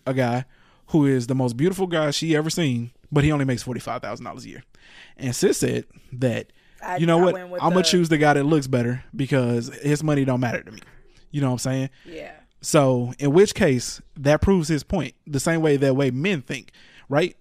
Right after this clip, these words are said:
Speaker 2: When men got their own shit, they don't care what you bring to the table.
Speaker 3: But
Speaker 2: You know what
Speaker 3: see,
Speaker 2: I'm saying?
Speaker 3: my ar-, but see, this is my argument about what he said. Because she looks like a five in average to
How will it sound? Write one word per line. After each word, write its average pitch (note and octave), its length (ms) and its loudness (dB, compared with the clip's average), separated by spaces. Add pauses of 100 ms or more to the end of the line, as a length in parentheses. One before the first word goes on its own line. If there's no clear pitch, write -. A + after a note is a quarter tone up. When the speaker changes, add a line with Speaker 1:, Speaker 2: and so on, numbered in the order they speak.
(120)
Speaker 2:
When C#3 340 0
men G3+ 220 0
got E3+ 220 0
their E3 200 0
own D#3+ 200 -2
shit, - 340 -2
they D3 120 0
don't D#3+ 180 -2
care F#3 260 -2
what C3 200 -6
you C#3 60 -10
bring C#3 320 -6
to - 120 -8
the B2 120 -8
table. - 400 -12 (580)
Speaker 3:
But B3+ 120 -6
Speaker 2:
You D3 60 0
know C#3 80 0
what B2 80 -4
Speaker 3:
see, - 80 -6
Speaker 2:
I'm - 40 -6
saying? B3 100 -4 (140)
Speaker 3:
my C4+ 60 -6
ar-, C4+ 260 -4
but A3+ 160 -10
see, B3+ 140 -16
this C4 240 -12
is A#3+ 160 -14
my A3+ 160 -12
argument G3+ 600 -14
about F#3 300 -10
what F3 140 -14
he F3+ 220 -20
said. F3 440 -20 (840)
Because B3 540 -10
she D4+ 260 -14
looks D4 340 -10
like A#3+ 240 -10
a G#3 120 -12 (140)
five G#3+ 460 -6
in G3 240 -20
average G3 540 -14
to F3 220 -20